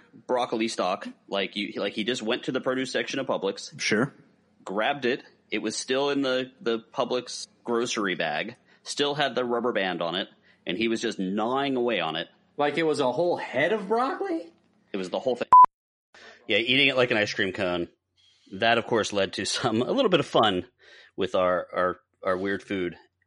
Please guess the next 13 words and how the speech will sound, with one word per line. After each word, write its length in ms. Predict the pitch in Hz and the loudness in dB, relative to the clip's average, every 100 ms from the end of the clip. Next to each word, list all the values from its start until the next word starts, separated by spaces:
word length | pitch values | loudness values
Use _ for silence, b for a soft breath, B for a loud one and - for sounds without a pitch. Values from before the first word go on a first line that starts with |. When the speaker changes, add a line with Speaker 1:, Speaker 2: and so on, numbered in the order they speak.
| _ _ - | _ _ -2
Speaker 1:
And 220 | 131 139 | 0 2
that 100 | 160 | 2
also 560 | 143 170 - 156 139 131 | 2 2 4 4 4 4
then 320 | 127 127 123 | 4 2 2
devolved 440 | 113 113 113 107 - | 0 4 4 2 -2
into, 680 | 110 117 - 104 92 87 87 _ _ _ _ | -2 -2 -4 -4 -2 -4 -6 _ _ _ _
at 80 | 95 | -8
the 100 | 107 | 0
end 140 | 113 127 | 2 2
of 80 | |
that 160 | 113 110 | 2 0
conversation, 680 | 113 104 98 101 95 92 90 | -2 -4 -2 -2 -2 -4 0
Rob 320 | 90 95 | 0 0